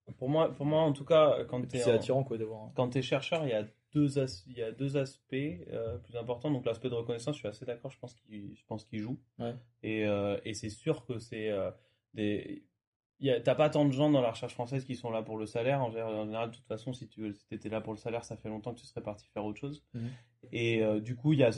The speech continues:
Speaker 1: rarement ce, ce côté que, euh, pécunier, entre guillemets, même si, mais, mais c'est, mais par contre, euh,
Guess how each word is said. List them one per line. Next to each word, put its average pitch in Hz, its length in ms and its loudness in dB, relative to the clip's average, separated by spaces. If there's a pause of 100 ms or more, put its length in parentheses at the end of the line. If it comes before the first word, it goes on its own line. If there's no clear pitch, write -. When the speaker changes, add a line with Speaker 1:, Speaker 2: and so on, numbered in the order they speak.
(120)
Speaker 1:
rarement 139 480 8
ce, 131 220 0
ce 117 140 -6
côté 127 400 0
que, 143 120 -2
euh, 131 420 4
pécunier, 131 480 2
entre 131 260 4
guillemets, 139 300 2
même 107 240 2
si, 110 160 -10
mais, 110 400 0
mais 113 160 -4
c'est, 110 280 -4
mais 110 120 -2
par 110 240 2
contre, 165 240 2
euh, 98 200 4